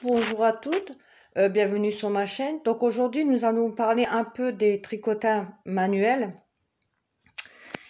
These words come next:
car moi je travaille, vous voyez, ça c'est les ronds, et moi je travaille beaucoup avec, euh, ces tricotins mécaniques, et, euh,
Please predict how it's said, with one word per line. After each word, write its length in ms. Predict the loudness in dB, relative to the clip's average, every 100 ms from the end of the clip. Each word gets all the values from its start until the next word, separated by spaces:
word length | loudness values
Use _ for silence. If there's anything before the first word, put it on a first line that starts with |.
| _
car 160 | -2 2
moi 180 | 4 2
je 140 | 2
travaille, 560 | 0 0 4 4 4 2
vous 60 | -4
voyez, 540 | -2 0 2 0 0 -6 -6
ça 80 | -4
c'est 180 | -2
les 140 | -2 -2
ronds, 300 | 0 -2 -4 -14 _ _ _ _ _ _ _
et 240 | 2 4 4
moi 220 | 4 2
je 100 | 0
travaille 520 | -2 0 2 2 2
beaucoup 540 | 0 -4 -4 -6 -4 -4 -2
avec, 560 | -2 -2 -2 -4 -4
euh, 760 | -6 -4 -4 -4 -4 -4 -6 -10 -18 _
ces 440 | -8 -6 -6 -8 -8
tricotins 680 | -12 -6 -6 -4 -6 -6 -6 -6
mécaniques, 800 | -4 -6 -6 -4 -2 -4 -6 -14 -16 _ _ _ _ _ _ -8
et, 380 | -2 0 0 -2
euh, 560 | -6 -4 -4 -4 -4 -6